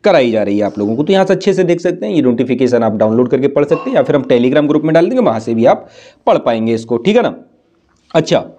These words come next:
अप्लाई ऑनलाइन करने की जो तिथि है दोस्तों हमने बता दी, इक्कीस जनवरी से चार फरवरी तक आप ऑनलाइन कर पाएंगे इस फॉर्म को। आगे आ जाते हैं कि सिलेक्शन का आधार क्या रहने वाला है, योग्यता वगैरह के बारे में दोस्तों हम आपको बता चुके हैं, है ना। अब डिटेल में अगर आपको जानना है तो आप इसके नोटिफिकेशन को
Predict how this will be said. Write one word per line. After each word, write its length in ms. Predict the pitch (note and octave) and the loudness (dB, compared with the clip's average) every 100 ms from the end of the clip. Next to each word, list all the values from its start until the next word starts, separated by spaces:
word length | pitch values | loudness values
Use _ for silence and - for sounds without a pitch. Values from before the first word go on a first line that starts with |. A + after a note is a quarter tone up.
| _ _ _ - | _ _ _ 0
अप्लाई 300 | D#3+ G#3+ A3+ | 2 4 2
ऑनलाइन 280 | G#3+ A3+ A3+ | 2 0 0
करने 260 | G3+ G#3 | 0 0
की 100 | G#3 | 0
जो 60 | F3+ | 0
तिथि 280 | E3 F3+ G3 | 0 0 2
है 60 | F#3 | 2
दोस्तों 220 | F3+ F3 | 2 2
हमने 120 | E3 | 2
बता 220 | B2+ C#3+ | 2 0
दी, 100 | F3+ | 0
इक्कीस 240 | F#3 D#3+ D#3+ | -2 0 0
जनवरी 300 | E3 F#3+ A3 | 0 -2 -2
से 120 | A#3 | -2
चार 240 | D#3+ A#2+ | 0 0
फरवरी 300 | B2 B2 B2+ | 0 0 0
तक 180 | B2+ C3 | 0 0
आप 140 | B2 | 0
ऑनलाइन 280 | G#2+ A2+ D3+ - - | 0 0 -2 -4 -6
कर 80 | A2+ | -4
पाएंगे 300 | A#2+ D#3+ F#3+ | 0 0 0
इस 100 | F#3+ | 0
फॉर्म 160 | F3+ F3+ | -2 0
को। 200 | A3+ B3 - - - | -4 -6 -18 -8 -2
आगे 200 | F#3 G#3+ | 2 2
आ 40 | |
जाते 240 | G#3 G#3 A#3+ | 2 0 -2
हैं 60 | |
कि 60 | B3 | 0
सिलेक्शन 380 | E3 C3+ D3+ E3+ | 2 0 0 -2
का 100 | G#3+ | 0
आधार 500 | B2+ A#2+ C#3+ G3+ - _ _ - | 0 0 0 -2 -4 _ _ 0
क्या 100 | F3 | 2
रहने 260 | B2+ A#2 | 2 0
वाला 200 | A2 A#2 | 0 0
है, 40 | C#3 | 2
योग्यता 300 | F#3+ F#3+ G#3 | 2 2 2
वगैरह 280 | F#3+ F#3 F3+ | 2 2 2
के 100 | F3+ | 0
बारे 160 | F3+ | 0
में 60 | E3+ | 0
दोस्तों 260 | D#3 E3+ | -2 0
हम 60 | D#3+ | 0
आपको 240 | C3+ - | 0 0
बता 220 | B2+ - D#3 | 0 0 -2
चुके 220 | D#3 E3 | -2 -4
हैं, 100 | F3+ - - | -4 -6 -6
है 60 | |
ना। 80 | G3 D3 | -4 -4
अब 480 | G#2 G#2+ A2 A2 A2+ | -6 -8 -8 -10 -6
डिटेल 280 | A#2+ B2 E3 | -2 0 0
में 80 | E3+ | 2
अगर 140 | D#3 | 2
आपको 200 | D3+ D3+ | 2 0
जानना 240 | C#3 C#3 F#3+ | 0 0 -2
है 60 | |
तो 100 | A#3 | 0
आप 120 | C3 B2+ | -2 -2
इसके 160 | - | -2
नोटिफिकेशन 600 | A#2 A2+ B2 A2 A2 A2+ | -2 -2 -2 -4 -4 -2
को 180 | G#2+ | -2